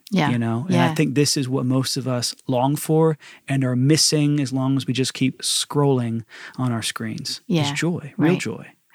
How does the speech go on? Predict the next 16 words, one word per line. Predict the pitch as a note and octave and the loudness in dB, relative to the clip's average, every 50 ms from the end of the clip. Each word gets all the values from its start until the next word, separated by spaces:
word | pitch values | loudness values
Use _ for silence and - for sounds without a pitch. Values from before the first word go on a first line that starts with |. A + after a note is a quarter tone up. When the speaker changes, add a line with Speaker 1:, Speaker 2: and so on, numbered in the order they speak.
| - - - | -18 -6 -4
Speaker 1:
I | B3+ B3+ | -2 0
think | - F4+ C#4+ | 2 0 0
so. | - - D3+ C#3 D3 - - _ _ _ - | 2 0 -2 -2 -4 -8 -14 _ _ _ 0
Yeah, | A3+ A3+ F3+ | 2 4 4
I | E3+ E3+ | 4 4
think | - G#3+ F3+ - | 2 0 0 2
'cause | G3 F#3+ - F#3+ | 0 0 0 0
it | F3+ | 0
does, | G3 F#3 E3 D3+ - - - - - - - - - | 0 0 0 -2 -4 -10 -16 -20 -20 -20 -16 -4 -2
like, | F3 E3 D3+ - | -2 -2 -2 -4
t-, | - E3+ - - - - | -6 -6 -6 -6 -8 -8
I, | - D3+ - - F#3 D#3+ | -8 -8 -6 -4 -4 -4
I | D#3+ D3+ | -2 -2
think | F3 E3+ - - - D#3+ | -2 -2 -2 -4 -6 -6
joy | - - D#3+ E3 D#3+ D#3+ | -2 0 0 2 2 0
does | C#3+ C#3+ D3+ D#3 D3 - - - | 0 0 -2 -2 -2 -4 -8 -12